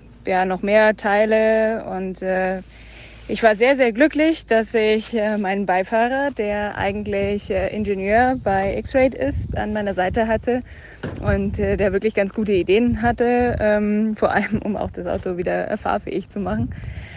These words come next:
Somit sind wir ganz gut ins Ziel gekommen, ähm, und, äh, ja, hatten halt anderthalb Stunden circa verbraucht, äh, die wir, oder verloren, die wir geschraubt haben. Ähm, am nächsten Tag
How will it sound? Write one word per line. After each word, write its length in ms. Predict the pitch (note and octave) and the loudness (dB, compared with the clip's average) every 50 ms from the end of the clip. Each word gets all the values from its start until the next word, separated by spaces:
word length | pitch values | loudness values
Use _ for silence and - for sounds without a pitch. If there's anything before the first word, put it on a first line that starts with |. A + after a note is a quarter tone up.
| - - - | -12 -6 2
Somit 320 | - B3+ C4 C4+ B3+ A3 | 4 6 6 6 4 4
sind 120 | B3+ B3 | 4 4
wir 120 | B3 A#3+ A3 | 4 4 2
ganz 180 | A3 A3 G#3+ | 2 2 0
gut 160 | - - A3 G3+ | 0 -2 -2 0
ins 160 | F#3+ - - | 0 0 2
Ziel 160 | - D4+ E4 | 2 2 2
gekommen, 400 | F#4 F4 - - D#4+ D#4+ D#4+ D#4+ - - - - - - - - - - - - - - - - - - - - | 2 0 2 4 6 6 6 2 0 -4 -18 -18 -20 -20 -20 -20 -20 -20 -20 -20 -18 -16 -16 -16 -12 -4 0 2
ähm, 560 | A3 G#3+ G#3+ G#3+ A3 A3 A3 A3 A3 G#3+ G#3 - - - - | 4 4 4 4 2 2 0 0 0 -2 -2 -6 -16 -10 0
und, 480 | - A3+ A3 G#3+ G#3 G#3 G#3 G#3 - | 2 2 4 4 2 2 0 0 0
äh, 420 | G#3+ G#3 G#3 G3+ G#3 G#3 G#3 G3+ G#3+ - - - | 2 4 6 6 6 6 4 2 -2 -6 -6 0
ja, 260 | F#3+ E3+ D#3 F3 F3+ | 2 2 2 2 0
hatten 300 | F#3 F#3+ - G3 F#3+ F#3+ | -2 -4 -2 -2 -2 -2
halt 180 | F#3+ F3 - - - - | -2 -4 -4 -8 -14 -10
anderthalb 420 | - F3 F3+ F#3 F3 G3+ F3+ F3 F3+ | -8 -6 -4 -4 -4 -4 -4 -4 -6
Stunden 480 | - F#3 F#3 F#3 F#3 F#3+ F#3+ F#3 F3 | -6 -8 -6 -6 -6 -6 -6 -6 -4
circa 500 | - G3 F#3 F3+ - F#3 F3+ F3+ F3+ E3 | -4 -4 -4 -2 -2 -2 0 0 -2 -4
verbraucht, 720 | E3 - G3 E3+ F3 E3 E3+ F3 F#3 F#3 - - - - | -4 -8 -8 -8 -4 -2 -2 0 -2 -2 -6 -10 -14 -10
äh, 260 | - - F#3 F#3 F#3+ | -8 -6 -4 -6 -6
die 140 | F#3 - - | -8 -8 -8
wir, 220 | F3+ F3 E3+ - - | -6 -4 -4 -4 -4
oder 160 | - F#3 F3 F3+ | -4 -2 -2 -2
verloren, 520 | - F3+ E3+ F3 F#3 F#3+ F#3+ F#3+ G3 F#3+ | -2 -6 -4 -4 -4 -4 -4 -6 -8 -8
die 120 | - F3 | -10 -8
wir 220 | E3 E3+ E3+ - F#3+ - - - - - - - - - - | -8 -6 -6 -6 -8 -10 -14 -16 -16 -16 -16 -16 -16 -12 -10
geschraubt 460 | - - - - F3 F3 - - - | -8 -6 -2 0 0 0 0 -4 -8
haben. 260 | E3+ - E3 F3 F#3+ - - - - - - - - - - - - - | -6 -6 -6 -8 -8 -10 -14 -18 -18 -16 -16 -14 -14 -14 -14 -14 -6 0
Ähm, 300 | G#3 G#3+ G#3+ A3 A3 - | 4 4 4 4 4 2
am 140 | - G#3+ | -2 -2
nächsten 320 | G#3 G#3+ D4 E4+ - D#4 C#4+ | 2 2 2 2 4 2 2
Tag 360 | - C#4 C4 B3+ B3+ C4 | 4 6 6 6 4 2